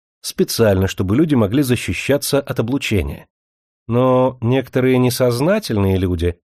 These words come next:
пытаются подглядывать из-под козырьков. Приходится бороться другими способами». «А, понятно», — сказал я.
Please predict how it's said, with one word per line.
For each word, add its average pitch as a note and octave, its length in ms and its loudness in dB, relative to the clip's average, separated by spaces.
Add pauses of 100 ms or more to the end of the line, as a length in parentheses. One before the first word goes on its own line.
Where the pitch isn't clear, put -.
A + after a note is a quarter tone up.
(280)
пытаются F3+ 520 0
подглядывать G#2+ 840 2
из-под - 280 -8
козырьков. G2 640 -4 (520)
Приходится G3 640 0
бороться F3+ 420 2
другими D#3 420 2
способами». D#2+ 720 -2 (600)
«А, C3+ 540 2
понятно», — F#2 440 0
сказал D#2+ 360 -6
я. C2+ 220 -14